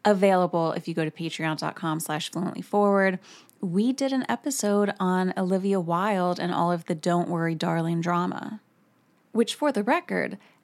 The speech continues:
everyone's pretty frickin' worried. I, like, I can't think of a movie that's had this much drama surrounding it since, like,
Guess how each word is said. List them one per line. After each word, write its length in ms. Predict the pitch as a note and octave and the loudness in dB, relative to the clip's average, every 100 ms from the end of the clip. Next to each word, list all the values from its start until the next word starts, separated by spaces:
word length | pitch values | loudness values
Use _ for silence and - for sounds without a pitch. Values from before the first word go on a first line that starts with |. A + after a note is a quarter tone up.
| - | 0
everyone's 420 | E4 E4+ G3 E3+ | 2 2 2 0
pretty 280 | - G3+ F3+ | -4 -2 -2
frickin' 400 | - F3 F3+ E3+ | 0 -2 -2 0
worried. 500 | D4+ G4+ A3 - - | 2 4 2 0 0
I, 220 | A3+ A#3+ A#3 | 2 4 4
like, 340 | A3+ G#3 - | 4 4 0
I 100 | - | -4
can't 420 | G#3 - C#4 - - | -4 -2 -2 -2 -2
think 240 | A#3+ C#4 | -2 -2
of 140 | G3+ | -2
a 60 | F#3+ | -2
movie 500 | F3+ F3+ B3+ A#3+ F#3 | 0 2 2 0 -2
that's 220 | F3+ F3 | -2 -6
had 440 | - F#3 F3+ E3+ F3 - - - | -6 -2 0 -2 -4 -16 -20 -12
this 300 | F3 G3 G#3 | 0 2 2
much 340 | B3 A#3 - - | 0 -2 -2 -8
drama 560 | - E3+ E3+ A3+ G3+ | -2 2 4 4 2
surrounding 760 | F3+ - E3+ E3 F3 A3+ F#3+ E3+ | 0 -2 -2 0 2 2 2 0
it 240 | E3+ - | -2 0
since, 400 | - F#3 F3+ - | -2 0 0 0
like, 360 | F3+ E3+ E3 | 0 0 -2